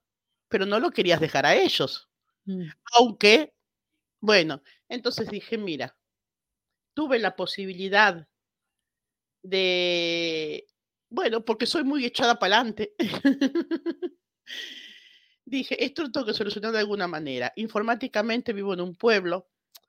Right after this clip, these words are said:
Speaker 1: y aquí no hay mucha salida".
Speaker 2: Ujú.
Speaker 1: Y yo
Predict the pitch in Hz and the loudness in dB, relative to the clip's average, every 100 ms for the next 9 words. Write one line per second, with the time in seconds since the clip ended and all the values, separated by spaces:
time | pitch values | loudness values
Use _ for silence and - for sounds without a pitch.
0 | _ _ - 240 240 320 277 220 196 - | _ _ 0 2 2 2 4 2 2 -4
1 | 175 165 143 165 139 120 _ _ _ _ | -4 -2 -2 -2 -2 -4 _ _ _ _
2 | _ _ _ _ - 202 185 170 | _ _ _ _ -4 -2 0 0